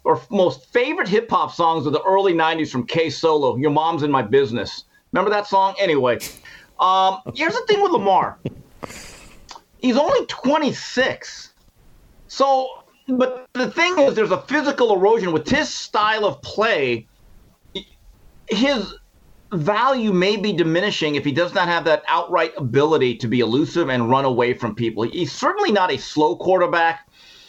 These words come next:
but with as many hits as he's taken and the mileage on the odometer, you can kind of argue that it's an older version of twenty-six. Now,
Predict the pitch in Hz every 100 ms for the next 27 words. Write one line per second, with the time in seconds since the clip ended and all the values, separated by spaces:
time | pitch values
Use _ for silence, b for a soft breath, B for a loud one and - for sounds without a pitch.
0 | B B - 156 165 170 190 170 147 196
1 | 277 233 247 240 156 196 - 151 139 143
2 | 135 131 143 143 139 131 135 127 127 143
3 | 185 208 160 175 160 147 135 113 127 131
4 | 139 107 85 - _ _ _ _ - 131
5 | 196 214 - 254 240 - 208 208 220 214
6 | - 170 165 143 143 147 139 - _ _
7 | - 156 156 160 151 - 214 220 220 170
8 | 107 127 151 135 139 131 - 147 143 117
9 | - 147 - 175 156 -